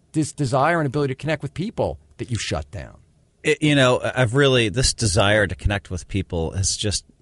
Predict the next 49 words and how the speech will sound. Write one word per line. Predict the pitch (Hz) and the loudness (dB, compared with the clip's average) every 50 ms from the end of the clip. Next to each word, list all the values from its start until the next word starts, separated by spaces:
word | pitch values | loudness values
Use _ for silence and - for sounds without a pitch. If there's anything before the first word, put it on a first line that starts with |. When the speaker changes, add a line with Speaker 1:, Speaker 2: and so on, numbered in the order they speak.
| - - 104 | -20 -12 -6
Speaker 2:
hit | 98 120 120 104 | -2 0 0 2
a | 101 | 2
new | 101 101 101 95 90 | 2 2 2 2 0
high | - - - - 95 87 82 78 69 71 71 | -2 -6 -6 -2 -2 0 0 0 0 -2 -4
at | - 78 - | -6 -6 -6
the | 82 | -6
World | 76 80 82 78 73 | -6 -4 -4 -4 -4
Series | - - 90 87 85 85 82 - | -4 -4 -2 -2 -2 -2 -4 -4
this | 90 85 - - | -6 -8 -6 -4
year | 95 87 87 87 87 90 90 90 | -2 -2 -2 -2 -4 -6 -8 -8
when | - 92 92 90 | -8 -6 -4 -2
I | 85 87 | -2 -2
just | 82 101 90 - - | -2 -4 -4 -4 -4
really | 101 107 131 131 113 101 95 | -2 2 2 2 4 2 2
strove | - - - 98 90 87 85 | 0 0 0 -2 -2 -2 -4
for | - - - | -6 -10 -12
positivity, | - - 90 82 80 78 78 69 - - 87 78 76 80 78 76 | -8 -4 -2 -2 -2 -2 -6 -8 -6 -6 -4 -4 -4 -6 -6 -6
and | 58 53 82 | -6 -6 -6
I | 87 | -6
just | 90 95 120 - - - | -4 -2 0 0 0 -2
found | 143 135 143 139 | -4 -8 -6 -2
so | 127 - - 156 170 | -2 -2 -2 -2 -4
many | 170 165 160 147 - - | -4 -4 -4 -4 -2 -2
interesting | 135 147 147 - - 123 - - 101 85 85 | -2 -2 -2 -2 -6 -8 -8 -8 -8 -10 -8
players | - - 90 90 80 71 76 - | -6 -6 -4 -4 -4 -4 -6 -8
at | - - | -12 -14
the | 80 | -14
table. | - - 101 78 78 60 73 | -10 -6 -6 -6 -6 -6 -8
I | 87 87 | -8 -8
mean, | 85 104 104 92 | -8 -8 -8 -6
man, | 120 127 117 110 | -6 -4 -4 -4
the | 104 | -6
poker | - - - 113 - - 95 | -4 -2 -4 -4 -2 -4 -6
world's | 85 82 78 71 69 - | -4 -6 -6 -8 -10 -12
great. | - - 76 52 50 - - - - - - - - - - - _ | -10 -8 -8 -8 -8 -12 -16 -20 -20 -20 -20 -20 -20 -20 -20 -14 _
You | - 95 98 | -2 0 2
know, | 92 92 90 | 2 2 4
you | 95 104 107 | 4 4 4
have | 113 104 - - | 2 2 0 -4
club | - - 123 123 117 110 | -4 0 2 2 2 2
owners | 107 98 95 90 92 92 90 - - | 0 0 -2 -4 -4 -4 -6 -6 -8
from | - - 101 90 85 85 85 80 80 - - | -10 -8 -6 -6 -4 -4 -6 -8 -8 -8 -8
obscure | 104 90 - - - - 120 113 110 | -6 -6 -6 -6 -2 0 0 0 0
countries | 104 - - 107 107 - - - 82 78 82 95 - | 0 -2 -2 -4 -2 -4 -4 -4 -4 -2 -4 -2 -2
and, | 110 101 113 | -2 0 -2
<laughs> | 135 - | 0 0
you | - 180 - - | 0 0 0 2
know, | - 220 208 92 | 0 0 2 2
Speaker 1:
Yes. | 240 214 - - - | 0 -2 -2 -4 -8